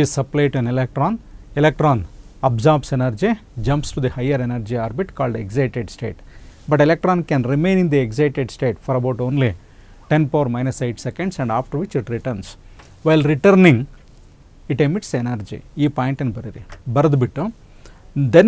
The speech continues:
you write, if E one and E two are the energies of the electron in the orbits N one and N two, in the orbits N one and N two, then you write like this, E one equals, E one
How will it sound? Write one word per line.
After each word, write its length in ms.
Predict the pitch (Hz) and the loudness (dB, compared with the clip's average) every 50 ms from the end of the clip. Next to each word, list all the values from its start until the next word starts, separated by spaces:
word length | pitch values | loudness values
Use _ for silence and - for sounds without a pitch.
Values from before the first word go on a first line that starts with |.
| 226 202 | 8 6
you 80 | 165 135 | 6 6
write, 200 | 131 160 190 - - 156 | 4 2 0 -2 -2 -2
if 80 | 147 - - 160 | 0 0 2 4
E 60 | 180 196 190 | 4 6 6
one 100 | 196 185 170 | 6 4 4
and 120 | 156 135 135 151 | 4 4 4 2
E 20 | 156 135 | 2 4
two 100 | 165 151 131 120 | 4 4 4 4
are 100 | 113 110 170 | 2 2 0
the 80 | 220 220 - - - - - - 135 143 | 0 0 -2 -6 -14 -16 -4 0 2 4
energies 420 | 156 170 180 151 143 165 156 - - 131 | 6 6 6 6 4 2 2 2 0 -2
of 40 | 120 139 | 0 2
the 80 | 160 131 117 | 2 2 2
electron 400 | 127 117 - - 135 123 113 131 165 - - - - - - 151 | 0 -2 0 0 0 2 2 0 -2 -6 -10 -20 -10 -2 2 2
in 60 | 147 143 | 6 6
the 80 | 139 127 123 | 6 6 6
orbits 400 | 135 135 135 143 127 101 - - - - - - - - - - 127 | 4 4 4 2 2 2 0 -6 -12 -14 -18 -20 -20 -20 -14 -6 -2
N 200 | 131 143 151 156 151 156 | 0 0 2 2 2 2
one 100 | 170 185 160 | 0 0 -2
and 100 | 127 120 113 113 117 | -2 -2 -2 -2 -2
N 20 | 120 107 - | -4 -4 -4
two, 100 | 135 110 - - - - - - - - - - - - - 143 | -6 -8 -8 -10 -18 -20 -20 -20 -20 -20 -20 -20 -14 -4 0 0
in 60 | 139 131 | 2 4
the 60 | 135 127 123 | 4 4 4
orbits 320 | 135 135 127 165 165 - - - 123 127 127 135 | 4 2 0 -2 -2 -4 -4 -4 -2 0 0 0
N 20 | 135 135 | 0 0
one 100 | 143 156 202 | 0 0 -2
and 100 | 247 240 - - - - | -2 -4 -6 -12 -10 -4
N 180 | 123 123 120 117 101 117 | -2 0 0 0 -2 -2
two, 120 | 113 - - - - - - - - - - - - - - - - - - - 131 123 165 | -4 -4 -6 -10 -16 -18 -20 -20 -20 -20 -20 -20 -20 -20 -20 -20 -20 -20 -10 -6 0 4 6
then 120 | 170 156 131 110 - - 151 | 6 6 6 4 0 0 4
you 80 | 156 156 151 | 4 6 6
write 200 | 151 160 147 135 135 | 6 4 4 2 2
like 140 | 123 110 104 110 | 2 2 0 -2
this, 160 | 110 98 - - - - - - - - - - - - - - - - - | -2 -2 -4 -8 -14 -18 -20 -20 -20 -20 -20 -20 -20 -20 -20 -20 -20 -6 0
E 180 | 165 190 220 220 180 170 | 4 6 6 6 8 6
one 120 | 175 175 190 180 170 | 6 6 6 4 4
equals, 380 | 151 - - 151 127 107 - - - - - - - - 139 143 170 | 2 4 4 4 4 4 0 -6 -10 -12 -16 -20 -12 -4 0 4 4
E 80 | 175 147 147 | 4 6 4
one 140 | 143 147 | 4 4